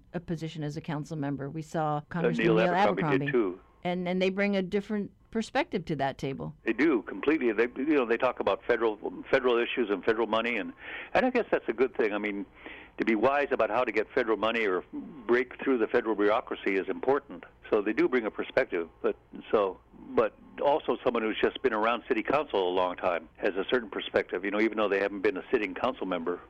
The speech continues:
Speaker 1: Oh, yes. I've been through many a, a hearing, and you have the perennials, but, uh, they do know their way around Honolulu Hale.
Speaker 2: Yep, and the staff members, there's staff members who are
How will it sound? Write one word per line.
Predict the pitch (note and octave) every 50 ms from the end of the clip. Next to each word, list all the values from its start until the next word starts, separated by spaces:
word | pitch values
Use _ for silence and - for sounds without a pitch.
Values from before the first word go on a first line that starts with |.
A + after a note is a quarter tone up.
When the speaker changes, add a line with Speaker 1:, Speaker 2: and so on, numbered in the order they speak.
| _ _ _ -
Speaker 1:
Oh, | F#3+ G#3+
yes. | A#3 A#3 A3 F#3 D3+ D3+ -
I've | F3+ F#3+
been | F#3 G#3+ G#3+
through | G#3+ A3+ F#3+
many | F#3+ G3+ G#3 G#3+ G#3 G3
a, | F#3+ F#3 - -
a | F#3 F#3
hearing, | F#3 F3+ G3 G#3+ A3+ A3+ G#3 F#3 F3 E3+ E3+ F3 E3+ -
and | - E3+ E3+ E3+
you | F3 F3+
have | F3 F3+ F3
the | F3+
perennials, | F3+ F3 - G3 G3+ A3+ A#3+ G#3 E3+ D3+ C#3+ D#3 D#3
but, | - E3+ F3 E3+ E3 D#3+ - -
uh, | E3+ E3+ E3
they | E3 E3
do | D#3+ D#3+ F#3 G3+
know | G3+ G#3 G3+
their | G3 G3 F#3
way | F#3 G3+ A3+ A3
around | F#3 D#3 D3+ D3 C#3+ C#3
Honolulu | D3+ D#3 D3 D#3 D3 C#3+ C#3+ D3
Hale. | D3 C#3+ D3 C#3 C#3 D3 - - _ _ -
Speaker 2:
Yep, | A#2 B2+ C3 - - - D3
and | C#3 A2+ G#2+
the | G#2+ -
staff | - A3 A3 G#3 -
members, | C#3 A#2+ F#2+ G2 -
there's | - G2+ -
staff | - E3+ F3 - -
members | C3+ A#2 A2 G2 -
who | B2 A2
are | G#2+ G2+